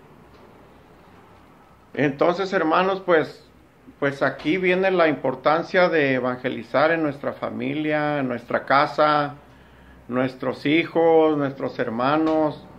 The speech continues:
y muchas veces hasta nuestros padres, porque se pueden dar casos de, de personas que se acercan a Dios de alguna forma o de otra, des-, después de algunas experiencias muy tristes,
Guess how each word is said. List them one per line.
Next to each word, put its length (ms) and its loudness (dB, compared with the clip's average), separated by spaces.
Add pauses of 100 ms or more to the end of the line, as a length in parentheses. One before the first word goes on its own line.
(720)
y 140 4
muchas 420 6
veces 400 4
hasta 240 2
nuestros 440 -4
padres, 500 2 (1200)
porque 260 0
se 120 -2
pueden 360 2
dar 180 2
casos 440 2
de, 340 0 (540)
de 500 2
personas 760 2 (280)
que 140 0
se 100 -2
acercan 460 2
a 100 4
Dios 280 4
de 60 2
alguna 340 0
forma 580 0
o 100 0
de 100 2
otra, 500 2
des-, 320 -4
después 480 -2
de 80 4
algunas 380 -2
experiencias 600 -4
muy 180 -8
tristes, 540 -6